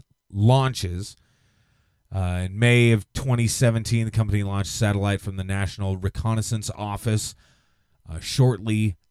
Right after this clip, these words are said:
after that, in September of twenty seventeen, SpaceX launched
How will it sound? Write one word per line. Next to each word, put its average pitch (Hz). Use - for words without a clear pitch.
after 139
that, 120
in 110
September 185
of 165
twenty 160
seventeen, 135
SpaceX 95
launched 92